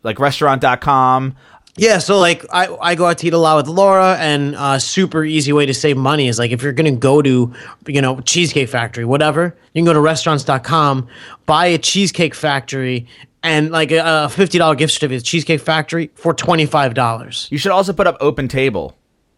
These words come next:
Speaker 2: That's true, and you can get points and free shit through there.
Speaker 1: Yeah.
Speaker 2: We, we use Open Table as well.
Speaker 1: Yeah.
Speaker 2: I, I,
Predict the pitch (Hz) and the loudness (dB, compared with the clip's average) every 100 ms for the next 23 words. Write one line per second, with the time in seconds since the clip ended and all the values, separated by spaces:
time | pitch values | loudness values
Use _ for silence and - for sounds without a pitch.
0 | _ _ _ _ _ _ _ _ _ 139 | _ _ _ _ _ _ _ _ _ -8
1 | 123 - - 175 147 127 135 143 120 - | -8 -4 2 4 4 2 -2 -2 -4 -4
2 | 151 147 123 120 135 123 135 120 127 139 | -2 0 -2 -8 -6 -4 -4 -4 -4 -2
3 | 135 104 107 98 185 214 196 226 175 180 | -2 -2 -4 0 0 0 2 4 4 4
4 | 175 151 170 147 143 123 147 123 110 95 | 2 0 2 2 0 2 0 0 -4 -8
5 | 90 175 - | -6 -6 -6